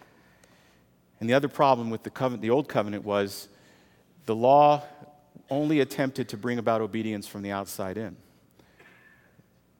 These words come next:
The new covenant comes from the inside out.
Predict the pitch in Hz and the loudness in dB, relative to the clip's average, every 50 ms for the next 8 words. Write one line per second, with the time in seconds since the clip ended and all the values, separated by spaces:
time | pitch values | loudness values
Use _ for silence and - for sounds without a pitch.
0 | _ _ _ _ _ - 101 101 98 110 143 165 - - - 120 101 104 101 101 | _ _ _ _ _ -12 -10 -8 -2 -2 -2 -2 -2 -2 -2 -2 -2 -2 -6 -6
1 | 101 104 - _ _ _ _ _ _ _ _ - 117 107 101 - - - 98 92 | -8 -10 -12 _ _ _ _ _ _ _ _ -8 -6 -6 -6 -8 -10 -10 -10 -8
2 | 92 90 87 82 - 90 87 85 80 82 - | -8 -8 -10 -10 -10 -12 -12 -10 -12 -14 -18